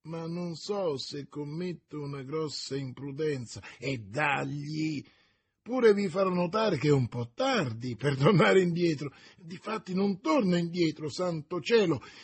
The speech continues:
esclamò il borghese imprecando per montarsi un po'.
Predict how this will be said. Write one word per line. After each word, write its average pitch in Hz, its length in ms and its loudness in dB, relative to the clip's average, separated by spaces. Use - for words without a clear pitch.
esclamò 175 540 6
il 170 100 6
borghese 160 540 2
imprecando 160 1080 -2
per 165 200 6
montarsi 156 640 4
un 139 140 2
po'. 120 200 -4